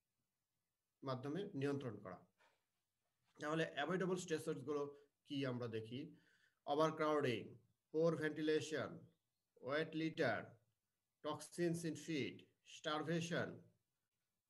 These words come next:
হাই অ্যামোনিয়া লেভেল, dehydration। তাহলে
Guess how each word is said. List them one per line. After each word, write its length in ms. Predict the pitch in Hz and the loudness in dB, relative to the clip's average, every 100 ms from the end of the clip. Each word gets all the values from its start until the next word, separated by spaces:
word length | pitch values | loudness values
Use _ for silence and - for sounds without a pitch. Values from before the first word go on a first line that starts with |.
| _ _ _ | _ _ _
হাই 560 | - 127 143 160 175 170 - - - | -4 4 6 6 4 -2 -12 -16 -6
অ্যামোনিয়া 420 | 143 156 160 160 | 0 2 4 2
লেভেল, 600 | 151 147 135 113 - - - | 2 2 2 2 -2 -8 -8
dehydration। 840 | 131 147 139 110 120 117 123 92 - - - _ _ _ _ - | -4 0 0 0 -2 -2 -6 -8 -10 -20 -20 _ _ _ _ -12
তাহলে 380 | 135 139 160 | -8 -4 -4